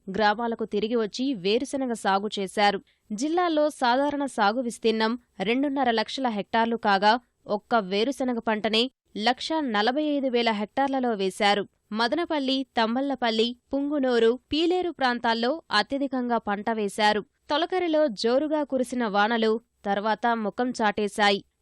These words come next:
నలభై రోజులుగా బొట్టు వాన కురవకపోవడంతో ఆశల పంటైన వేరుశెనగని బతికించడం కష్టమైంది. రకరకాలుగా తడులు అందించే ప్రయత్నం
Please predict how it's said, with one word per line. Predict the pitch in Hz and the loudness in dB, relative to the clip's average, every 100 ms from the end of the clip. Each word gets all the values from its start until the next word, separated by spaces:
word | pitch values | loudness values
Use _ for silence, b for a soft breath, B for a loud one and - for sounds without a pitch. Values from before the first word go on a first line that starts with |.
| 196 | -4
నలభై | 214 233 247 247 | 2 2 2 2
రోజులుగా | 233 247 262 240 233 240 | 2 0 0 2 2 2
బొట్టు | 185 226 - | 0 -4 -2
వాన | 262 214 220 269 | 0 2 2 0
కురవకపోవడంతో | 254 220 240 285 311 277 254 233 233 233 247 - - | -2 -2 0 0 0 2 2 2 2 0 0 -4 -4
ఆశల | 226 240 269 247 | -2 0 -2 -4
పంటైన | 240 233 233 226 | -4 -4 -4 -2
వేరుశెనగని | 220 190 226 269 254 226 214 220 | -2 -2 -2 -2 -4 -2 -2 -2
బతికించడం | 196 196 247 262 254 220 220 | -2 -2 -2 -4 -2 -2 -2
కష్టమైంది. | 196 185 - 226 214 214 202 170 - _ 202 | -4 -4 -4 0 0 0 -2 -4 -10 _ -2
రకరకాలుగా | 233 233 254 240 233 233 220 220 | 0 2 0 2 0 0 0 0
తడులు | 214 208 240 254 | 0 -2 0 0
అందించే | 226 220 220 - 214 | 0 -2 -4 -4 -4
ప్రయత్నం | - 196 214 247 | -2 -2 -2 -2